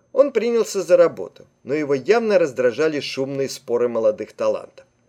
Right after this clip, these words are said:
А таланты они были все, и уверяли в этом все друг друга. Он заметно волновался,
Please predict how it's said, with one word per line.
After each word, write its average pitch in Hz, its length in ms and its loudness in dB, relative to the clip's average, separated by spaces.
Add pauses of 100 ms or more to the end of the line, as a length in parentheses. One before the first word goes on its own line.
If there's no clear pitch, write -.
(240)
А - 100 -10
таланты 247 440 2
они 180 200 2
были 185 240 -2
все, - 320 -10 (100)
и 120 80 -12
уверяли 165 500 2
в 208 60 2
этом 190 260 -2
все - 300 -8
друг 120 300 -12
друга. - 380 -18 (840)
Он 254 200 8
заметно 190 400 0
волновался, 185 720 0